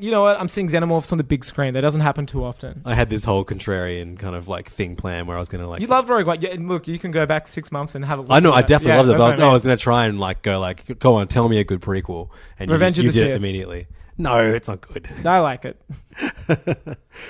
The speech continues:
Speaker 2: But, like, I, I was gonna go, like, Fantastic Beasts sucked.
Speaker 1: Yeah.
Speaker 2: Um, what else is a prequel?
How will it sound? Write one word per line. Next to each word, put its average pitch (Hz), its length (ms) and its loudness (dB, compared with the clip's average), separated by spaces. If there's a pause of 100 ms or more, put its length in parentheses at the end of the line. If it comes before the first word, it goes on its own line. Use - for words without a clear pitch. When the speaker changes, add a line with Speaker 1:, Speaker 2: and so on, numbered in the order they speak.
(140)
Speaker 2:
But, 113 200 0
like, 113 180 -2
I, 104 140 0
I 104 220 -2
was 98 120 -4
gonna 92 160 -6
go, 87 120 -8
like, 85 180 -12
Fantastic 87 500 -12
Beasts 113 300 -4
sucked. - 460 -6 (120)
Speaker 1:
Yeah. 135 380 -4 (240)
Speaker 2:
Um, 85 500 -12 (480)
what 110 80 -10
else 95 120 -8
is 87 80 -14
a 87 40 -16
prequel? 82 400 -16